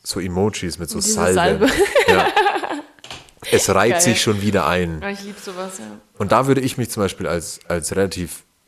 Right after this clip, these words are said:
Speaker 1: erwachsen, glaub ich, einordnen.
Speaker 2: So Orga-Talent.
Speaker 1: Voll. Und zwar schon so, so ganz knapp an der Grenze zum Krankhaften.
Speaker 2: Mhm.
Speaker 1: Ähm, also jetzt nicht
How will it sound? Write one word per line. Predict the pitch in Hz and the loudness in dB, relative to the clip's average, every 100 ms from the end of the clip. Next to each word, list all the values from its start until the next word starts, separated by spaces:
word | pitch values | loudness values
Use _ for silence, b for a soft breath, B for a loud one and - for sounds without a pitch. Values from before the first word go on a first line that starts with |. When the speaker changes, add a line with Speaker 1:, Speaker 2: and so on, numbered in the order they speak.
| _ | _
Speaker 1:
erwachsen, | 87 87 - - 113 | -2 -2 -4 -8 -2
glaub | 123 123 | -2 -2
ich, | 123 - | -10 -8
einordnen. | 104 110 117 143 165 | -8 -6 -8 -10 -8
Speaker 2:
So | 196 196 | -4 0
Orga-Talent. | 185 190 185 180 180 - 185 185 185 | 0 2 2 0 -4 -8 -8 -6 -6
Speaker 1:
Voll. | 190 92 80 76 76 - _ _ | 2 2 2 0 -6 -14 _ _
Und | 117 | -2
zwar | 107 131 | 2 0
schon | - 110 104 80 _ _ _ _ _ _ _ _ _ _ | 2 -2 -4 -8 _ _ _ _ _ _ _ _ _ _
so, | - - 95 | -10 -8 -6
so | - 98 - | -6 -8 -6
ganz | - 160 127 - - | -2 -2 -2 -4 -6
knapp | - 104 101 | -2 -2 -2
an | 92 | -2
der | 90 | -4
Grenze | 85 90 98 - 92 | -2 -2 -2 -4 -4
zum | 82 - 85 80 - | -4 -4 -4 -4 -10
Krankhaften. | - 82 - 76 - 143 | -6 -8 -8 -12 -12 -12
Speaker 2:
Mhm. | 170 185 226 247 B B B B B _ | -12 -10 -10 -12 B B B B B _
Speaker 1:
Ähm, | 87 87 85 85 90 _ _ _ _ _ _ _ _ _ _ - | 0 2 0 -4 -12 _ _ _ _ _ _ _ _ _ _ -10
also | - 92 | -6 -4
jetzt | 76 - | -4 -6
nicht | 78 | -10